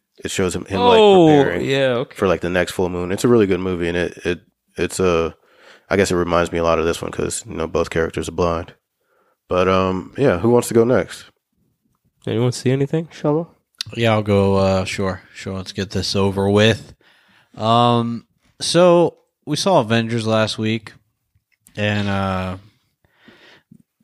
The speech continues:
Speaker 4: that stupid fucking movie made me actually,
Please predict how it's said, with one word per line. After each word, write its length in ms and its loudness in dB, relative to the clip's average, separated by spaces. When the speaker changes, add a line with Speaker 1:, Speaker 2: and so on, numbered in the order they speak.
Speaker 4:
that 260 -4
stupid 440 0
fucking 360 0
movie 460 -4
made 260 0
me 100 2
actually, 540 0